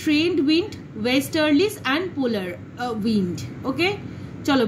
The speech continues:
previous স্লাইডটা আমরা আরেকবার দেখি। এখানে দেখো, এই যে, uh, violet color arrow দিয়ে আমি তোমাদেরকে যে উইন্ডগুলো বুঝিয়েছি, তার মাঝে মাঝে নাম লেখা আছে। দেখো,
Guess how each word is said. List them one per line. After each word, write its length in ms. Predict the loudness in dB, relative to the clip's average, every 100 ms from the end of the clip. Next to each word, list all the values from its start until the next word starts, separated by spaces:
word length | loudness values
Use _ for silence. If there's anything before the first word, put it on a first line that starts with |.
| 4
previous 480 | 4 6 4 2 0
স্লাইডটা 520 | 0 2 0 0 0
আমরা 200 | 2 2
আরেকবার 380 | 0 -2 -4 -2
দেখি। 280 | -6 -8 -12 -14 -14 -14 -16 -14 -14 -6 2
এখানে 380 | 4 4 4
দেখো, 500 | 2 2 0 0 0 -6 -16 -16 -2
এই 280 | 4 6 8
যে, 200 | 6 4
uh, 540 | 0 -4 0 2 2
violet 480 | 2 2 4 0 0
color 380 | -2 0 -2 -2
arrow 320 | -4 -2 0
দিয়ে 240 | 2 2 2
আমি 260 | 2 2
তোমাদেরকে 500 | 2 -2 -2 0 0
যে 140 | 2 2
উইন্ডগুলো 600 | 4 6 6 6 4 2
বুঝিয়েছি, 800 | 2 2 4 2 2 0 0 0
তার 160 | -2 0
মাঝে 300 | 0 2 2
মাঝে 260 | 2 2 2
নাম 320 | 2 2 2
লেখা 280 | 0 -2 -6
আছে। 280 | -6 -10 -12 -14 -14 -14 -6
দেখো, 380 | -2 0 2 0